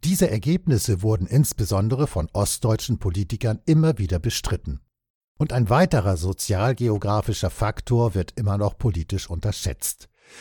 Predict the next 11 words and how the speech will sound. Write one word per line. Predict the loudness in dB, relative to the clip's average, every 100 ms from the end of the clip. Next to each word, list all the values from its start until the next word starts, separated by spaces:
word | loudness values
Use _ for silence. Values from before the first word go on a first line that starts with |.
| -8 -2
Es | 0
ist | 0 -2 0
die | -2
Siedlungsgeografie. | 0 -2 -2 0 -2 -2 -4 -4 -4 -6 -8 -6 -8 -8 _ _ _ -2
Ostdeutschland, | 0 0 0 0 0 0 0 2 0 -6 -18 -4
mit | -4 -2 -2
Ausnahme | -2 0 -2 -2
von | -2 -4
Dresden | -2 -2 -2 0 0 0
und | -4 -2
Leipzig, | -2 -2 -2 -4 -4